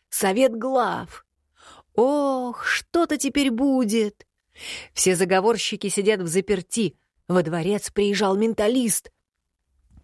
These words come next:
Народ, как прослышал, сутки из домов носа не высовывал. Шутка ли? Менталист. Да ему стоит просто посмотреть на человека, как тот сразу все свои тайны расскажет.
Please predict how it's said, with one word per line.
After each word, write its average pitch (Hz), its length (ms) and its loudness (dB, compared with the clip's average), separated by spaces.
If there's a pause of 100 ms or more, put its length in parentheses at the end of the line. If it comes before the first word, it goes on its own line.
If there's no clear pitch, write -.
(140)
Народ, 185 360 2
как - 220 -4
прослышал, 208 680 0 (320)
сутки - 540 -2
из 170 280 -2
домов 170 380 -2
носа 170 380 0
не 160 100 0
высовывал. 160 640 0 (600)
Шутка 160 560 -2
ли? 165 240 0 (480)
Менталист. 165 1120 -2 (680)
Да 160 120 0
ему 196 220 2
стоит 247 400 0
просто 233 320 -4
посмотреть 208 760 -2
на 151 120 -6
человека, 165 580 -2
как - 260 -12 (140)
тот 247 260 0
сразу 208 500 -2
все - 280 -2
свои 175 260 0
тайны 170 360 0
расскажет. 165 560 -2